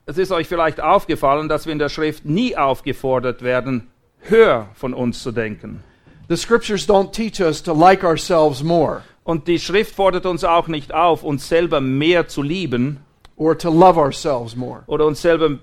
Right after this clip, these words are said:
Speaker 1: mehr zu mögen.
Speaker 2: Where did this begin?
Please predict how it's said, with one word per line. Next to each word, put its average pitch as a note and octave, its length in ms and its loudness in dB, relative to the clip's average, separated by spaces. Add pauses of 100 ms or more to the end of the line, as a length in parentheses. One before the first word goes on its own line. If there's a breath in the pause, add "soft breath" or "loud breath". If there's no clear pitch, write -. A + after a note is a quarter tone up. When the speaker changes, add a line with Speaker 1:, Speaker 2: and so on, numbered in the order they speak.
(140)
Speaker 1:
mehr D#3 320 2
zu D3 140 -6
mögen. D#3+ 600 2 (140)
Speaker 2:
Where E3+ 160 2
did F3 120 0
this D#3+ 180 -2
begin? D#3 400 -6